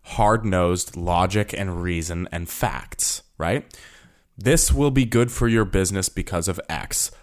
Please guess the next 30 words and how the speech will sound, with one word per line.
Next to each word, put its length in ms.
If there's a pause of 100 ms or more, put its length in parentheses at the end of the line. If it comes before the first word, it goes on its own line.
Look 260
how 160
much 300
money 380
you're 180
saving. 580
Look 240
how 120
much," 160
like, 200
numbers 640
and 180
figures 460
and 100
stuff. 600 (120)
Basically 380
the 80
stuff 280
that 100
I 140
like 240
to 100
do. 260 (280)
<laughs> 500
You 100
know 80
what 100
I 40
mean? 220
The, 180